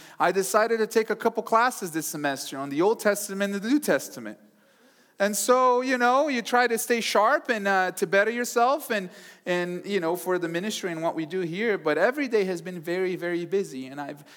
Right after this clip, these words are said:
I've been working on this message for a couple weeks now and thinking about it and meditating about it. And for, for those of you who do public speaking, you know that, that, that it takes a lot of research and it takes a lot of content for you to, you know, share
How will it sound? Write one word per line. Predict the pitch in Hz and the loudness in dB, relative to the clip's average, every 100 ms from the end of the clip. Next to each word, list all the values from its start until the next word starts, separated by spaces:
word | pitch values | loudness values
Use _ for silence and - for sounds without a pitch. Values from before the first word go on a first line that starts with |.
| - | -8
I've | - 147 | -8 -6
been | 170 | -2
working | 202 220 208 | -2 -2 -4
on | 175 | -4
this | 156 151 | -4 -6
message | 156 147 139 | -6 -8 -10
for | - 143 | -8 -6
a | |
couple | 151 - 147 | -6 -6 -6
weeks | 147 180 - | -8 -8 -8
now | 147 131 | -4 -4
and | 131 | -6
thinking | 131 170 165 | -8 -10 -8
about | 147 143 135 | -4 -2 -2
it | 131 | -4
and | 131 | -4
meditating | 147 175 170 143 135 | -4 -4 -4 -4 -6
about | 127 127 127 | -4 -2 -2
it. | 131 - - - | -4 -10 -18 -8
And | 147 151 | -6 -4
for, | 170 214 | 0 0
for | 190 202 | 0 -2
those | 185 226 226 | 2 2 2
of | 196 | 0
you | 185 | 0
who | 170 | 0
do | 160 175 | -2 -2
public | 175 180 170 - | 0 0 -2 -8
speaking, | - 208 202 160 165 - - - | -8 -8 -6 -8 -8 -12 -18 -8
you | 180 196 | -2 2
know | 233 269 214 | 4 4 4
that, | 196 165 | 2 2
that, | 180 170 170 | 2 2 0
that | 175 - | -4 -2
it | 190 | -2
takes | 190 240 - | 2 0 0
a | 226 | 0
lot | 202 208 226 | 4 4 4
of | 214 | 0
research | 233 226 208 180 175 | -4 -2 0 0 0
and | 175 | -8
it | 170 | -2
takes | 202 190 190 | -2 0 -2
a | |
lot | 170 160 185 190 202 | -2 -2 0 2 2
of | 185 - | 0 -4
content | - 208 208 180 147 | 0 0 0 -2 -6
for | - 160 | -6 -6
you | 175 170 | -4 -2
to, | |
you | 170 185 | -2 -4
know, | 175 165 | -6 -6
share | - 185 175 160 | 0 0 2 -2